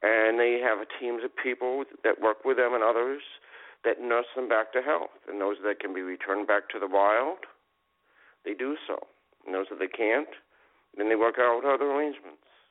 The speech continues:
to, so that they are cared for, taken care of.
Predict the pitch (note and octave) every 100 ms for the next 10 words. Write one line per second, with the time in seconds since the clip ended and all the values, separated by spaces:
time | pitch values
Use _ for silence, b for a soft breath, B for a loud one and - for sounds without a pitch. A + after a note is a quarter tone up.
0 | _ _ _ b b b _ - G2 F#2
1 | - F#2+ E2 G2+ F#2+ - - A#2 F#2 -
2 | E2 D#2 D#2 _ _ - - F2+ - C#2
3 | B1+